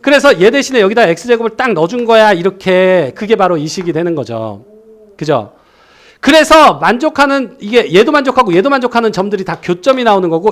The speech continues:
이게 바로 뭐야? 방정식의 해가 되는 거라고. 그래프하고의 교점이.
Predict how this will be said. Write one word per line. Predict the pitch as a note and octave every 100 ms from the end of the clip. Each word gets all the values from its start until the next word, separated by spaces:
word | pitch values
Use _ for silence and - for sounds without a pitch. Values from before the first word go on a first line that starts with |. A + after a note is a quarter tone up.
| -
이게 | F#3+ B3
바로 | G3 F3+ G3
뭐야? | B2 C3+ E3+ C4 - _ _ _ _
방정식의 | - G3 C4+ D4 C#4 A#3+ A3+
해가 | B3 F#4 F#4
되는 | A#3+ F3
거라고. | B2+ A2+ G2+ G#2 A2+
그래프하고의 | - G3+ G#3+ E3 C3 A#2+
교점이. | D#3 D3 C#3+ G#2 F#2+